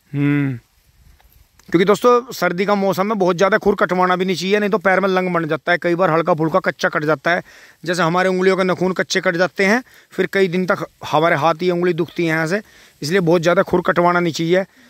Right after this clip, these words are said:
बस चलने से पता चल जाता है, वो निशान आ जाता है कि यहाँ से बढ़ रहा है, तो वो उसी को कटवाओ हल्का सा, और फिर तुरंत ही जो है डीजल सरसों का तेल या मिट्टी का तेल, सरसों का तेल गुनगुना करके उसको पोए लगा दो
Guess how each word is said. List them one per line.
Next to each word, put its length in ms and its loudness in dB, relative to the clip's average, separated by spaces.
बस 160 -2
चलने 360 2
से 100 2
पता 220 -2
चल 200 -2
जाता 240 0
है, 60 2
वो 60 0
निशान 360 0
आ 60 2
जाता 280 -2
है 60 2
कि 80 -4
यहाँ 220 0
से 120 -2
बढ़ 160 0
रहा 140 0
है, 60 0
तो 100 -2
वो 120 0
उसी 300 -2
को 120 -6
कटवाओ 380 2
हल्का 240 0
सा, 140 -2
और 80 0
फिर 140 2
तुरंत 360 0
ही 80 0
जो 160 2
है 220 2
डीजल 380 -2
सरसों 300 -6
का 100 -4
तेल 240 -6
या 100 -2
मिट्टी 280 -6
का 100 2
तेल, 200 0
सरसों 220 0
का 100 2
तेल 180 0
गुनगुना 420 4
करके 200 0
उसको 180 -2
पोए 220 2
लगा 240 2
दो 160 -4